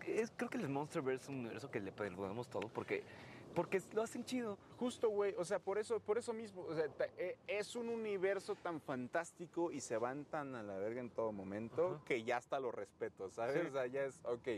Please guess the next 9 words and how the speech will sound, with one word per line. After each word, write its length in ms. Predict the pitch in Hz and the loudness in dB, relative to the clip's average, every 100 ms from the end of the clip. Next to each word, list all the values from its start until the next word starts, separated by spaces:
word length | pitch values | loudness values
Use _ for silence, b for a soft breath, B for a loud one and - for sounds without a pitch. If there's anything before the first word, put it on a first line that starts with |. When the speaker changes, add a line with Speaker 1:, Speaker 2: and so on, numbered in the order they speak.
| 92 | 0
Speaker 2:
tú 160 | 147 165 | 2 2
estás 400 | 175 170 165 - | 2 0 -2 -2
en 160 | 143 131 | -10 -6
tu 140 | 117 | -4
línea, 400 | 131 185 196 220 - - | -2 -2 -2 -4 -8 -18
Speaker 1:
Es 60 | - | -12
como 340 | 185 185 165 - | -10 -8 -8 -4
Speaker 2:
date, 320 | 107 113 - 92 | 0 0 0 -6
hermano. 280 | 95 90 | -6 -10